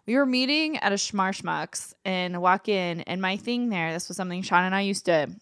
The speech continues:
we, like, bonded over, was the peppermint mocha. I do that year round, not just for the holidays. And they were out of peppermint syrup. And I was like, "This day has got <laughs> to get better than this." So I wouldn't recommend necessarily the day before a holiday. The day after, though, was actually, it wasn't too bad.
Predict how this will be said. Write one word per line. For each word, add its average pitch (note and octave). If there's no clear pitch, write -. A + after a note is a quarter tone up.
we, F#3
like, F3
bonded E3
over, C#3+
was D#3+
the E3+
peppermint A3
mocha. E3
I F#3+
do E3+
that F#3
year F#3+
round, E3+
not D#3+
just -
for C#4+
the C#4
holidays. E3+
And B3+
they A#3+
were A#3
out A3
of G#3+
peppermint A#3
syrup. F#3
And E3+
I E3
was F3
like, D#3
"This F3
day D#3+
has E3+
got D#3
<laughs> -
to -
get -
better -
than G3
this." D3+
So C4
I D4
wouldn't F#4
recommend A#3
necessarily F#3+
the E3+
day F#3
before C#3+
a D#3
holiday. G#2+
The G#3
day A#3+
after, C4
though, D4+
was C4+
actually, A3
it A3+
wasn't G#3+
too C4
bad. D3